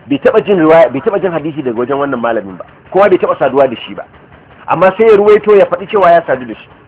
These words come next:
Shi yasa waɗansu suka kira Imam Malik ya cewa wai shi mudallis ne. Hmm? Saboda yana, in ya kawo hadith,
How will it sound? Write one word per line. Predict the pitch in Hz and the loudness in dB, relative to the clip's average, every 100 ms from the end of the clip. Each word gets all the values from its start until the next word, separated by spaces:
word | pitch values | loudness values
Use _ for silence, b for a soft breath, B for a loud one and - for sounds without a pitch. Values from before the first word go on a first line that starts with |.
| _ _ - - - _ _ - _ | _ _ -20 -20 -20 _ _ -20 _
Shi | 170 | -4
yasa | 202 233 | 0 4
waɗansu | 208 220 214 165 | 4 2 0 -2
suka | 214 208 | -2 0
kira | 208 196 185 | 4 2 4
Imam | 180 185 | 2 2
Malik | 180 180 160 | 2 2 2
ya | 165 160 | -2 -4
cewa | 175 165 | -2 0
wai | 156 156 | 0 -2
shi | 165 | -6
mudallis | 147 135 139 113 - | -6 -4 -4 -6 -10
ne. | 87 - - _ - - - - - - - - - - - - | -20 -20 -20 _ -20 -20 -20 -20 -20 -20 -20 -20 -20 -20 -18 -10
Hmm? | 135 - - - | -10 -10 -20 -2
Saboda | 196 143 175 180 | 2 4 4 4
yana, | 208 202 175 160 | 4 4 4 2
in | 180 208 | 0 0
ya | 208 | 2
kawo | 220 214 220 | 4 4 4
hadith, | 196 180 196 208 | 2 0 0 -4